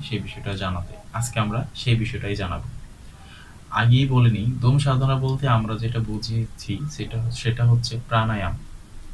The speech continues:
প্রাণায়াম অর্থ হচ্ছে প্রাণকে আয়াম ক-, আয়াম করা, অর্থাৎ প্রাণকে বশে আনা। এই দমকে বশে আনার নামই মূলত প্রাণায়াম বলা হয়। অনেকে এটাকে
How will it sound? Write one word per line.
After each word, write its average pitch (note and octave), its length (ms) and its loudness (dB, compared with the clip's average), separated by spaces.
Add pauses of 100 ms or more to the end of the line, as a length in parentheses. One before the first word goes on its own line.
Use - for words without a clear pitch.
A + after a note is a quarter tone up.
প্রাণায়াম C3 640 4
অর্থ A#2 320 -2
হচ্ছে B2+ 500 0 (160)
প্রাণকে B2 640 4
আয়াম A2+ 500 2
ক-, F2+ 140 -4
আয়াম A#2 340 6
করা, F2+ 280 -2 (140)
অর্থাৎ A#2+ 320 0 (120)
প্রাণকে B2 500 4 (240)
বশে A2 340 2
আনা। E2+ 300 -6 (500)
এই B2 160 4
দমকে D3 760 6 (180)
বশে A#2+ 400 4
আনার A#2+ 340 4
নামই A2 360 0 (300)
মূলত A#2 300 2 (180)
প্রাণায়াম G#2+ 440 0
বলা E2 200 -6
হয়। - 180 -14 (520)
অনেকে B2+ 380 2
এটাকে C3+ 300 -2